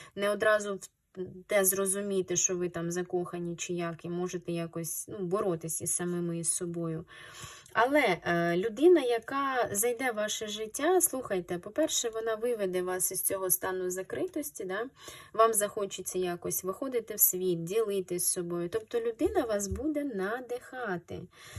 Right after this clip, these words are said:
Зараз вам, можливо, так не здається, бо ви можете дивитися ще, м, е,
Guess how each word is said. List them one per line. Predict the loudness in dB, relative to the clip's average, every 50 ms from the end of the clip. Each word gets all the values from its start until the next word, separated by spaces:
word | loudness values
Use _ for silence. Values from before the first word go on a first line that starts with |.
| -14 -14 -18 -14
Зараз | -2 4 6 6 6 6 6 4 4
вам, | 4 2 2 2 2
можливо, | 0 0 0 -2 -2 0 0 0
так | 0 0 -2 -2 0
не | 0 0 0
здається, | 0 0 0 0 0 0 2 4 4 4 4 2 -4 -4 -4
бо | -4
ви | -4 -2 -2 -2
можете | 0 -2 0 0 -2 0 0 -2
дивитися | 0 0 0 0 0 -2 -2 -2 -4 -4 -2 -4 -4
ще, | -6 -6 -4 -2 -2 -2 -2 -2 -6 -14 -20 -20 -20 -20 -20 -20 _ -12 -6 -2
м, | -2 0 0 0
е, | -2 -2 -2 -2 -4